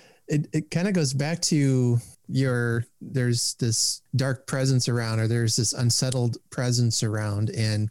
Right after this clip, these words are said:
what is making you comfortable is, is that feeling of being safe, uh, in the midst of that, that darkness.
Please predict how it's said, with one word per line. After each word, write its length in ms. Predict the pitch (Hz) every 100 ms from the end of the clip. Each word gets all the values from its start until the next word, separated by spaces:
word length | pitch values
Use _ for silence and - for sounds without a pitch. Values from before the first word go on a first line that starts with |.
| -
what 240 | - 123 -
is 160 | 123 113
making 320 | 123 123 123
you 260 | 117 113 107
comfortable 540 | - 160 156 123 120 113
is, 200 | 107 -
is 260 | 113 110
that 180 | 117 107
feeling 300 | - 120 117
of 100 | 110
being 400 | 113 110 107 104 -
safe, 520 | - 135 101 - - _ _
uh, 140 | 107 107
in 80 | 117
the 80 | 113
midst 280 | 120 - 127
of 80 |
that, 240 | 113 113 - - -
that 200 | 127 117
darkness. 600 | - 120 113 104 - -